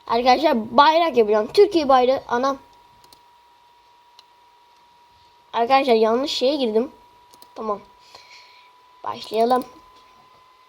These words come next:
İlk önce bir düzgün bir alana girelim.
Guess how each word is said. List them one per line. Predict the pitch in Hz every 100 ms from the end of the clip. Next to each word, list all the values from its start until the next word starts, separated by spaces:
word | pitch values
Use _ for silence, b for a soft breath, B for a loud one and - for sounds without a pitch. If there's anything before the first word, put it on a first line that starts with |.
| _ _ _ _ 1047 _ _ _ _ _ _ _ _ _ _ _ _ - _ _ -
İlk | 269 320
önce | 320 330
bir | 277 226 220
düzgün | 240 240 285 294
bir | 294
alana | 285 285 285
girelim. | 285 240 214 220 277